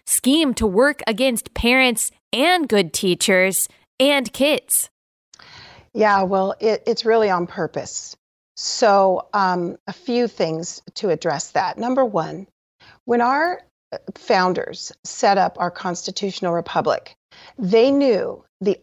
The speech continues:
Speaker 2: only way to keep a free republic is with a well-educated and moral citizenry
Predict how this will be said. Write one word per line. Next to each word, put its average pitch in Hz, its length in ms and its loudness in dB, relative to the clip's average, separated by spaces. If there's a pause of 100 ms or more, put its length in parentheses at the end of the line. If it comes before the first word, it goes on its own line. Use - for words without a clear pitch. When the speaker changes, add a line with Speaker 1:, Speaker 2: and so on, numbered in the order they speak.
(120)
Speaker 2:
only 269 500 0
way 220 480 -2
to 208 140 -10
keep - 480 -6
a - 60 -10
free 190 280 -2
republic - 640 -6 (400)
is 196 160 0
with 202 140 -4
a 175 120 2
well-educated 190 1500 0 (520)
and 180 360 2
moral 233 680 4
citizenry 180 920 -2